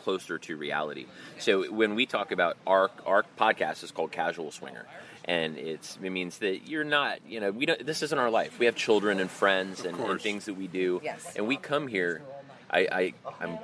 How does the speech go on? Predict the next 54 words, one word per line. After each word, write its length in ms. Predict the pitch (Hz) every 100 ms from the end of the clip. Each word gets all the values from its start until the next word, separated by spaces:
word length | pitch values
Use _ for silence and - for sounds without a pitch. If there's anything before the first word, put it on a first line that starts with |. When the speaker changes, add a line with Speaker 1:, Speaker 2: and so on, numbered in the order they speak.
| -
Speaker 1:
gonna 200 | 147 180
take 260 | 156 120
a 40 | 87
guess 360 | 98 85 -
for 100 | -
the 80 | 78
same 300 | - 107 101
reason 400 | 92 87 85 87
you 60 | 143
do, 180 | 107
for 200 | 80 - 98
the 40 |
friends, 380 | - 147 127 85
the 80 | -
Speaker 2:
Oh, 20 |
Speaker 1:
people 260 | - 110 101
Speaker 2:
yeah. 240 | 85 80 78 - - -
Speaker 1:
Uh, 360 | 85 85 80 76 76
the, 360 | 92 85 82 - - -
we 120 | 101
come 200 | 110 120
here 260 | 104 107 98
for 120 | -
the 80 | 90
experiences, 840 | - - 110 110 90 - 78 78
and 240 | 87 80 80 - -
Speaker 2:
A 40 |
lot 200 | 117 139
of 60 | 151
your 140 | 139
group 340 | 117 123 127 101
are 80 | 90
friends 360 | 101 98 90
of 120 | 87
mine. 200 | 78 76 - -
Speaker 3:
Yeah. 180 | 165 190
Speaker 1:
it's 200 | - -
kinda 220 | - 104
Speaker 2:
You 60 | 95
know, 80 | 104
Speaker 1:
cool. 120 | 80
Speaker 2:
and 140 | 123
Speaker 3:
Yeah. 160 | 151 147 107
Speaker 2:
Rachel 460 | 110 147 151 131 110
I've 140 | 98
known 200 | 101 95
for 220 | 85 95
years, 540 | 85 90 82 76 - -
and 100 | 92
Speaker 3:
She's 220 | 90 98
Speaker 2:
I 80 | 113
love 280 | 123 123 113
Speaker 3:
wonderful. 80 | 95
Speaker 2:
Rachel. 420 | 98 98 151 98